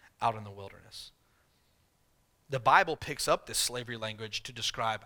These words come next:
our relationship to sin later on in the New Testament. Paul in Romans six, seven, and eight talks about being a slave of sin, and when he describes our salvation, he describes it as being set free.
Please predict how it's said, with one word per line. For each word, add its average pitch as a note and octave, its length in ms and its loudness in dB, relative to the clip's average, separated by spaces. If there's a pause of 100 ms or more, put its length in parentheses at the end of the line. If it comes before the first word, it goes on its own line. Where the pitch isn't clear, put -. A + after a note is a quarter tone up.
(120)
our D3+ 160 6
relationship B2+ 840 -4
to - 120 -8
sin D3+ 560 0
later B2+ 220 -2
on B2+ 160 0
in A#2+ 40 -8
the A#2+ 60 -10
New C3+ 140 -6
Testament. - 580 -10
Paul C#3+ 380 0
in B2 160 -12
Romans B2 300 -6
six, - 280 -4
seven, B2 220 -2
and G#2+ 100 -8
eight C3+ 220 -6 (1300)
talks - 320 4
about A#2 340 -4
being D#3+ 240 0
a A#2 80 -4
slave E3+ 600 4
of C3+ 140 -4
sin, G3 520 2
and C#3 200 -4 (180)
when C#3 120 -4
he F#3+ 80 0
describes E3+ 540 4
our D#3 60 -2
salvation, D3+ 560 2
he C#3+ 100 -6
describes D3 440 4
it C#3+ 80 -8
as C3 120 -10
being D3 200 -10
set - 460 4
free. D3+ 540 -2